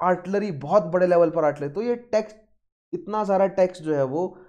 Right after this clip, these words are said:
कहाँ इन्वेस्ट किया? बंगाल को कैप्चर किया, वो पैसा शेरशाह ने कहाँ इन्वेस्ट किया? आर्मी को सुदृढ़ किया उसने, उसने अपनी आर्मी को स्ट्रॉन्ग बनाया। उसको पता था कि एक स्ट्रॉन्ग, well disciplined आर्मी के जोर पर ही मेरा एम्पायर टिका रहेगा। ठीक है,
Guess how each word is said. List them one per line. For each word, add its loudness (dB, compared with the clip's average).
कहाँ -2
इन्वेस्ट -4
किया? -6
बंगाल 4
को 0
कैप्चर -2
किया, -2
वो -8
पैसा -2
शेरशाह -4
ने -6
कहाँ -4
इन्वेस्ट -4
किया? -8
आर्मी 0
को -2
सुदृढ़ -8
किया -8
उसने, -12
उसने -8
अपनी 0
आर्मी 0
को -2
स्ट्रॉन्ग -6
बनाया। -8
उसको -14
पता -2
था 2
कि -2
एक -4
स्ट्रॉन्ग, -2
well 0
disciplined -6
आर्मी 0
के -2
जोर 2
पर 2
ही 2
मेरा -2
एम्पायर -2
टिका -8
रहेगा। -10
ठीक -8
है, -14